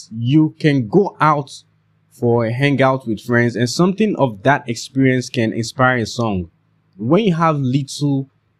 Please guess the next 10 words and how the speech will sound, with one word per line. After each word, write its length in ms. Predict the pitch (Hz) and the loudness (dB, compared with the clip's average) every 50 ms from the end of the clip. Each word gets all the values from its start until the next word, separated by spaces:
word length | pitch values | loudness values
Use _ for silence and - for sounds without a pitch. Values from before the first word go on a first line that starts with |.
| _ _ - | _ _ -4
experience 600 | 113 113 - - - - 131 135 131 131 120 107 | -4 -2 -2 -6 -4 0 2 2 2 2 0 -4
before 300 | 113 107 - 131 127 123 | -6 -2 0 0 0 2
creating 400 | - 123 120 117 113 123 113 107 | 2 0 0 0 0 -4 -4 -2
music, 360 | 110 113 101 98 107 107 98 110 | -2 -4 -4 -4 -4 -4 -2 0
your 180 | 131 147 185 | 0 2 0
songs 420 | 185 - - 160 156 151 135 131 127 | 0 0 0 0 0 0 -2 -2 -2
will 180 | 117 117 117 | 0 0 0
lack 280 | 113 113 123 131 131 - | 2 0 0 0 -2 -6
freshness 680 | - - - 131 123 123 123 - 123 120 120 120 120 - | -14 -10 -4 -2 -2 -2 -2 -2 -2 0 0 -2 -4 -6
and 340 | - 107 107 104 104 101 | -6 -4 -4 -4 -4 -6